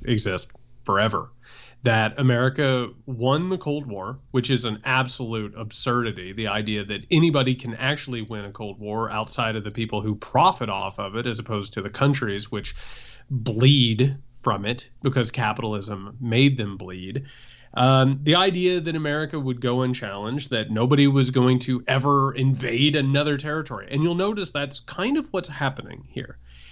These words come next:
is that the neoliberal world order post-Cold War was basically a freeze, right? It was like, everything is as it is, and it's not going to change unless,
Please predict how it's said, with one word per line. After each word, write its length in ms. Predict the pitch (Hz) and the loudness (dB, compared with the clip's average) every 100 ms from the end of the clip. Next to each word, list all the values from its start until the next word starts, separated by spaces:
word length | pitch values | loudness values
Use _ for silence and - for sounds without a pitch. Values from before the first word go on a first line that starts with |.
| - | -2
is 180 | 143 143 | 0 2
that 180 | 160 160 | 2 4
the 80 | |
neoliberal 880 | 156 190 240 226 151 143 147 143 139 | 4 4 2 2 0 2 2 2 -2
world 640 | 143 120 139 147 139 135 - | -4 2 4 4 2 0 0
order 320 | 127 123 123 | 0 2 0
post-Cold 720 | - 135 139 - 131 120 113 | 2 2 2 2 2 2 -2
War 360 | 104 107 104 - - - | 0 2 0 -2 -18 2
was 160 | 160 143 | 4 6
basically 540 | 160 190 214 190 165 | 4 4 2 0 0
a 80 | 113 | -2
freeze, 720 | - 139 113 104 95 - - - - - - | -4 -6 -6 -8 -12 -14 -14 -18 -20 -20 -10
right? 320 | 123 120 143 143 | -2 2 2 0
It 220 | _ - | _ -4
was 120 | 165 | 0
like, 160 | 160 170 | 2 2
everything 800 | 208 247 254 214 220 226 233 233 - | 2 4 2 2 0 -2 -8 -12 -14
is 580 | 156 180 196 214 208 - - | 0 2 4 2 -2 -8 -6
as 240 | 135 139 127 | -2 -2 -2
it 100 | 117 | -2
is, 480 | 165 196 208 190 - | 0 0 -2 -6 -4
and 80 | 135 | 0
it's 180 | 131 160 | 0 2
not 200 | 147 147 | 2 2
going 200 | 151 143 | 0 -2
to 60 | |
change 540 | 139 170 147 120 107 - | -4 -2 -2 -2 -6 -4
unless, 320 | 180 202 190 | 2 2 2